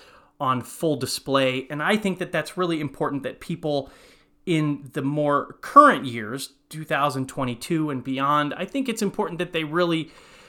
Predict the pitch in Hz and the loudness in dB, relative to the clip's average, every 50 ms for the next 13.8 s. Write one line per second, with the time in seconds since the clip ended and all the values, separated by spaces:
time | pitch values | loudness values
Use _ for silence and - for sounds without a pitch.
0 | - - _ _ _ _ _ _ _ _ - 165 156 151 175 190 196 185 175 165 | -20 -20 _ _ _ _ _ _ _ _ -10 -6 -2 4 8 8 10 10 10 10
1 | 160 160 156 143 135 - 151 135 135 156 160 147 123 123 156 147 135 139 127 - | 10 8 6 2 0 -2 -4 -2 -2 0 -2 0 0 2 0 2 2 0 -4 -4
2 | - - _ _ _ _ - 165 - - - 170 165 - - - - 156 143 127 | -8 -14 _ _ _ _ -20 -20 -12 -6 -4 -2 -2 -4 -4 -2 2 2 2 2
3 | - 135 139 139 139 135 135 135 127 135 135 120 - - - - 127 123 120 110 | 0 -2 0 0 0 -2 -2 -4 -4 -2 -2 -4 -6 -8 -8 -6 -4 -4 -2 0
4 | 113 127 131 127 123 117 - - 120 113 117 - 123 113 110 110 - - - 135 | 2 2 2 2 0 -2 -4 -6 -6 -6 -6 -6 -8 -8 -8 -10 -10 -6 -2 0
5 | 131 131 123 110 104 104 - - - - - - - - _ _ _ _ _ _ | 2 4 4 2 0 -2 -6 -14 -20 -20 -20 -20 -20 -20 _ _ _ _ _ _
6 | _ _ _ _ _ _ - 302 294 254 - - 220 240 233 240 226 196 269 277 | _ _ _ _ _ _ 4 6 6 4 4 2 2 2 2 0 0 -2 -2 0
7 | 311 - - 180 165 160 165 165 165 - - - 214 220 220 - - - 269 269 | 0 0 0 0 0 0 0 -2 -6 -10 -6 -2 0 0 0 0 -2 -2 -2 -2
8 | 269 - - 269 214 - - _ _ _ _ _ _ _ _ - 190 202 220 226 | -2 -4 -4 -4 -4 -6 -10 _ _ _ _ _ _ _ _ -4 0 2 2 2
9 | 190 180 196 202 202 196 190 180 - - - 160 147 156 160 170 190 214 220 196 | 4 4 4 4 4 2 0 -2 -2 -2 -2 -2 0 2 4 6 6 8 6 6
10 | 143 127 143 151 139 - 143 143 165 175 170 - 151 123 120 139 175 190 143 139 | 4 2 0 -2 -2 -2 0 0 2 2 2 0 -2 -4 0 2 2 2 2 0
11 | 135 - - 151 131 135 135 165 175 196 170 - 135 120 120 120 - - - - | -2 -6 -6 -4 -4 -2 0 2 2 2 2 0 0 0 0 -2 -6 -12 -18 -14
12 | - 127 127 127 120 - - - - 135 135 131 123 123 117 120 117 117 110 - | -10 -8 -8 -8 -8 -8 -10 -10 -10 -6 -2 -2 -2 -2 -2 -4 -8 -8 -8 -8
13 | 120 - - - - 120 113 - - 135 135 131 131 127 123 123 | -8 -8 -8 -10 -10 -10 -8 -6 -4 -2 -2 0 0 -2 -4 -4